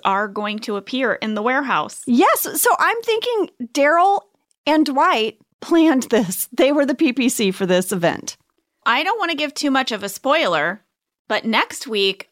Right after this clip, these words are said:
Speaker 1: we're gonna find out what happened to the P P C
Speaker 2: <gasps>
Speaker 1: and why there is no one in charge of party planning right now.
Speaker 2: Oh,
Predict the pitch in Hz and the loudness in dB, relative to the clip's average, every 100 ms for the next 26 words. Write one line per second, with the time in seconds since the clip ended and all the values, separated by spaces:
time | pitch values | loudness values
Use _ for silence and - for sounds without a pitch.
0 | - 196 269 311 233 - 220 208 208 320 | -10 -4 -2 0 -2 -2 -2 -2 0 0
1 | 349 220 185 185 170 170 151 170 - 170 | 0 -4 -2 -4 -4 -8 -10 -12 -12 -16
2 | - 151 - 180 151 190 - _ 262 294 | -14 -14 -12 -8 -8 -10 -12 _ -6 0
3 | 233 214 175 208 262 381 233 202 202 208 | 0 -2 -2 2 2 2 0 -2 -4 -4
4 | 202 214 202 196 196 185 - 196 185 185 | -4 -4 -2 -2 -2 -4 -2 -2 -2 -4
5 | 226 285 320 170 147 127 139 - 156 135 | -2 -2 -4 -8 -8 -6 -8 -6 -4 -4
6 | 117 311 392 | 2 4 4